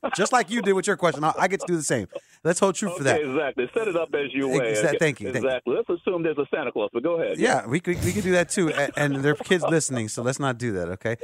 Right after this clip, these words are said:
Speaker 1: Because your assumption
Speaker 2: Uh,
Speaker 1: is
Speaker 2: no,
Speaker 1: that
Speaker 2: I
Speaker 1: Justin
Speaker 2: think
Speaker 1: Fields is a
Speaker 2: it's
Speaker 1: good
Speaker 2: a
Speaker 1: quarterback, but your, your assumption is that you, you make this ridiculous, uh, uh, uh, assumption at, in conclusion that Justin Fields isn't the reason, it's everything else around him. So if we hold true for everything else around him,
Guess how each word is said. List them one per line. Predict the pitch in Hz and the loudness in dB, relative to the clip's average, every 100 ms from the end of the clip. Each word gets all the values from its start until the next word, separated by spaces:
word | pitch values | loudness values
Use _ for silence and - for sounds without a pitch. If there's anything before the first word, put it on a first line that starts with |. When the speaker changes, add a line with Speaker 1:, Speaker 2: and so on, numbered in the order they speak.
| 539 - - | -10 -10 0
Speaker 1:
Because | 185 160 | 2 4
your | 240 | 4
assumption | 285 - 190 185 | 4 4 4 2
Speaker 2:
Uh, | 170 | 4
Speaker 1:
is | |
Speaker 2:
no, | 160 | 4
Speaker 1:
that | |
Speaker 2:
I | 170 | 6
Speaker 1:
Justin | 196 190 | 4 2
Speaker 2:
think | 208 | 2
Speaker 1:
Fields | 190 | 4
is | 160 | 4
a | |
Speaker 2:
it's | 156 | 2
Speaker 1:
good | 165 - | 2 4
Speaker 2:
a | |
Speaker 1:
quarterback, | 208 208 151 135 107 _ | 4 4 4 4 2 _
but | 170 | 2
your, | 175 185 | 2 4
your | 208 240 | 4 2
assumption | - 165 - 156 | 2 0 0 -2
is | 139 | 2
that | 143 123 | 0 0
you, | 156 180 | -4 -4
you | 151 208 | -2 0
make | 156 - | 0 -2
this | 139 - _ | -6 -8 _
ridiculous, | 139 135 151 143 135 127 | -6 -2 0 0 -2 -2
uh, | - 127 117 117 127 120 - | -6 -6 -6 -4 -2 -2 -2
uh, | |
uh, | 127 | -2
assumption | 120 - 156 - 117 | -2 0 0 -2 -6
at, | 120 | -6
in | - 120 | -6 -10
conclusion | 135 - 180 131 | -8 -2 -2 0
that | 120 | -2
Justin | 147 147 | -4 -4
Fields | - 147 131 - _ - | -4 -2 -2 -6 _ 0
isn't | 160 147 | 0 0
the | 123 | -2
reason, | 156 135 | -2 -2
it's | 123 | 0
everything | 139 131 135 | 0 0 -4
else | 120 110 | -4 0
around | 143 165 | 2 2
him. | 117 - _ | 0 -8 _
So | - 165 | 2 2
if | 196 | 2
we | 196 | -2
hold | 208 | 0
true | - 233 254 | 0 -2 -2
for | 139 | -2
everything | 147 135 131 | -2 -2 -4
else | 127 120 | -4 -4
around | 107 131 | 0 0
him, | 95 | 0